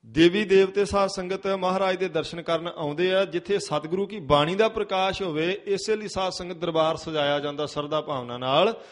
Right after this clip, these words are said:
ਭਈ ਇੱਥੇ ਸਿਰਫ ਆਪਾਂ ਓਨੇ ਜਾਣੇ ਨਹੀਂ ਬੈਠੇ ਹੁੰਦੇ ਜਿੰਨੇ ਆਪਾਂ ਨੂੰ ਦਿਸਦੇ ਆ। ਇੱਥੇ ਬਹੁਤ ਸਾਧ ਸੰਗਤ ਉਹ ਰੂਹਾਂ ਵੀ ਬੈਠੀਆਂ ਹੁੰਦੀਆਂ ਜਿਹੜੀਆਂ ਸਾਨੂੰ ਨਹੀਂ ਦਿਸਦੀਆਂ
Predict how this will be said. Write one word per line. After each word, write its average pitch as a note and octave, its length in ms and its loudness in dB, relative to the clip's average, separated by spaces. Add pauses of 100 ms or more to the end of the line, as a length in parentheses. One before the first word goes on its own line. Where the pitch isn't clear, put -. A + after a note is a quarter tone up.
(260)
ਭਈ G3 120 0
ਇੱਥੇ G#3 420 2
ਸਿਰਫ G#3+ 260 2
ਆਪਾਂ G3+ 320 2 (100)
ਓਨੇ G3+ 320 2
ਜਾਣੇ G#3 280 2
ਨਹੀਂ G#3 120 -2
ਬੈਠੇ G3 300 -4
ਹੁੰਦੇ F#3+ 260 -2
ਜਿੰਨੇ E3+ 260 -4
ਆਪਾਂ F3+ 240 -2
ਨੂੰ F3 140 -8
ਦਿਸਦੇ C#3 460 0
ਆ। A2 60 0 (1500)
ਇੱਥੇ G3+ 260 6
ਬਹੁਤ G#3+ 480 4
ਸਾਧ G#3+ 240 2
ਸੰਗਤ G#3 320 -4
ਉਹ A3+ 220 4
ਰੂਹਾਂ A3+ 220 -2
ਵੀ A3 100 -4
ਬੈਠੀਆਂ F#3 360 -4
ਹੁੰਦੀਆਂ F#3+ 260 -2
ਜਿਹੜੀਆਂ G3 320 0
ਸਾਨੂੰ D#3+ 420 -2
ਨਹੀਂ E3+ 200 0
ਦਿਸਦੀਆਂ A#2+ 480 -6